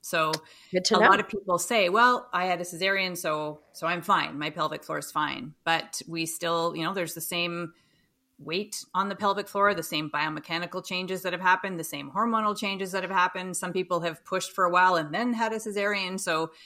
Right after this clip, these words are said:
Speaker 1: just because the baby hasn't come out through your vagina doesn't mean that you are one hundred percent immune. Vaginal childbirth definitely increases the risk. And if you have any internal tearing or external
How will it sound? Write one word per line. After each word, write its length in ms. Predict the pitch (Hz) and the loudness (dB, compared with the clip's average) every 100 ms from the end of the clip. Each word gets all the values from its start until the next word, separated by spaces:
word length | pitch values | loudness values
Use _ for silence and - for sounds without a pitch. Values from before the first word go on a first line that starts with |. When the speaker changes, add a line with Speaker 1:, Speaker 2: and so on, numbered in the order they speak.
| - - | -14 -6
Speaker 1:
just 220 | 196 - | -4 -4
because 380 | 208 - 185 165 | -6 -2 -2 -4
the 80 | |
baby 340 | 160 165 170 165 | -4 -2 -2 -6
hasn't 480 | - 165 165 151 - | -6 -6 -6 -8 -8
come 220 | 165 156 | -8 -4
out 200 | 156 - | -6 -6
through 200 | - 160 | -6 -4
your 80 | 151 | -4
vagina 400 | 147 156 156 147 | -4 -2 -2 -2
doesn't 360 | 151 156 160 | -6 -6 -6
mean 260 | 151 156 151 | -6 -6 -6
that 140 | 147 | -8
you 160 | 151 143 | -10 -6
are 360 | 143 143 147 143 | 0 0 0 -2
one 180 | 143 143 | -4 -6
hundred 200 | 147 143 | -8 -8
percent 320 | 139 - 143 139 | -12 -12 -10 -10
immune. 540 | 147 170 143 185 247 _ _ _ _ _ - - | -8 -6 -6 -6 -6 _ _ _ _ _ -6 4
Vaginal 340 | 185 196 202 | 4 4 -2
childbirth 560 | 170 - 180 175 175 - | 0 4 4 4 0 0
definitely 340 | 165 165 160 | -2 -2 -4
increases 380 | 160 165 160 160 | -4 -6 -8 -6
the 100 | 156 | -6
risk. 360 | 151 151 - 160 | -4 -4 -4 -6
And 80 | |
if 100 | 160 | -4
you 100 | 180 185 | -4 -4
have 160 | 175 | -2
any 280 | 156 170 165 | -2 -4 -6
internal 640 | 185 196 202 - 185 165 | -4 -4 -4 -4 -2 -2
tearing 680 | 160 - 185 165 143 170 202 196 | -4 -6 -2 -2 -2 -8 -8 -2
or 160 | 247 | 0
external 680 | - 180 - - 151 190 285 | 0 -4 -6 -8 -6 -4 -4